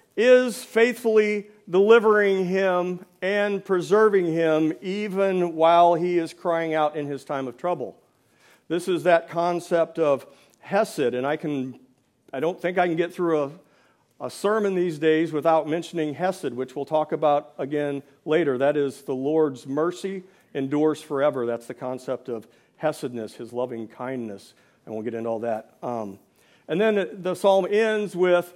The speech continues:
a call to praise the Lord because he has delivered us and is delivering us.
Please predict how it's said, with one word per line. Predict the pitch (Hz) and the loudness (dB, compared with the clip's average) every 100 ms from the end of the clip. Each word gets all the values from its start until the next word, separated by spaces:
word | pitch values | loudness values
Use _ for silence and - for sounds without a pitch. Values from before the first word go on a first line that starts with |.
| - | -10
a | 165 | -8
call | - 185 180 180 | -2 2 2 0
to | 180 170 160 156 - _ _ | 0 0 2 0 -8 _ _
praise | 151 139 143 139 | -4 -4 -4 -6
the | 175 | -6
Lord | 170 247 226 175 190 190 - - | 0 4 6 4 2 -4 -20 -4
because | 180 180 170 165 165 - | -2 2 2 2 0 -4
he | 180 165 160 - _ | -4 -4 -6 -18 _
has | - 202 202 226 208 175 | -10 0 4 4 2 -4
delivered | 160 160 156 139 135 123 - | -4 2 2 2 -2 -4 -4
us | 131 131 170 - - | 0 0 -2 -12 -8
and | 147 143 135 147 - | -4 -2 -4 -6 -6
is | 165 180 185 180 | -2 -2 -2 -6
delivering | 131 156 160 151 135 113 | -4 0 0 0 -2 -4
us. | 92 - - - | -8 -12 -20 -20